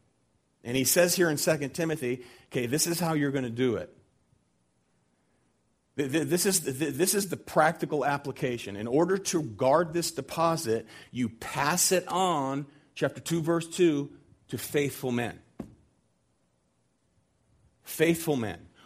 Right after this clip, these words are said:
who will also do what? They'll pass it on to others.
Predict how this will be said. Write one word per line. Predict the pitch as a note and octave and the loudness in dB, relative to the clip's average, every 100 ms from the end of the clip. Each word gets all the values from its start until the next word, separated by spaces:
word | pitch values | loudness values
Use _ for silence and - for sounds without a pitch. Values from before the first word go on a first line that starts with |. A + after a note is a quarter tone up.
| - | -16
who | - F#3 D#3+ | -2 2 4
will | D3 A3 A3+ D#3 D#3+ F#3+ | 8 8 8 6 4 2
also | C3+ D3+ - D#3+ | 2 2 2 0
do | D3 D3+ | 2 2
what? | E3 A#2+ - - _ _ _ _ _ _ _ _ _ _ _ _ _ - | 2 0 -4 -20 _ _ _ _ _ _ _ _ _ _ _ _ _ -6
They'll | G2+ D3+ | 2 2
pass | - A#2+ G#2 - | 2 -2 -2 -2
it | A#2+ | -6
on | B2 C3+ | -4 -4
to | |
others. | E2 - - | -6 -8 -14